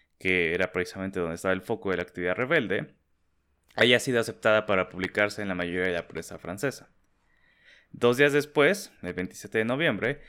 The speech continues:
Limantour da una entrevista más extensa, donde reafirma que el país se mantenía estable y eventos como el levantamiento de Madero eran naturales,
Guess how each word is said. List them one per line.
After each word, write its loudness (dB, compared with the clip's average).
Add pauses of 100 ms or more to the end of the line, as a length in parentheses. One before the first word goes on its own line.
(400)
Limantour 2
da 4
una 0
entrevista -2
más -4
extensa, -4 (200)
donde -2
reafirma 0
que 2
el -2
país 2
se -8
mantenía -4
estable 2 (160)
y 2
eventos 0
como -2
el 0
levantamiento 0
de 4
Madero 4
eran 2
naturales, 0